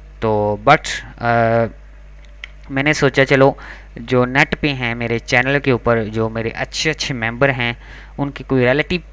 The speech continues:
पढ़ते हैं या फिर, अ, वो खुद पढ़ते हैं, तो उनको ये file दे दी जाए और इसके अंदर से वो short जो है question वो तैयार कर लें और एमसीक्यूज़ तैयार कर लें, ठीक है।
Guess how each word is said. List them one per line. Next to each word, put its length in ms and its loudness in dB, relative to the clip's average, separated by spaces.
पढ़ते 260 2
हैं 380 -6
या 240 2
फिर, 500 0
अ, 100 -4
वो 340 2
खुद 280 8
पढ़ते 320 0
हैं, 320 -8
तो 120 2
उनको 400 0
ये 260 -2
file 460 2
दे 160 -2
दी 120 -2
जाए 240 -2
और 380 2
इसके 540 -6
अंदर 220 -2
से 200 -6
वो 160 -4
short 800 4
जो 200 -4
है 180 -8
question 480 -4
वो 120 -2
तैयार 320 2
कर 180 0
लें 180 -4
और 300 0
एमसीक्यूज़ 680 -4
तैयार 240 4
कर 180 -2
लें, 240 -8
ठीक 220 -6
है। 80 -2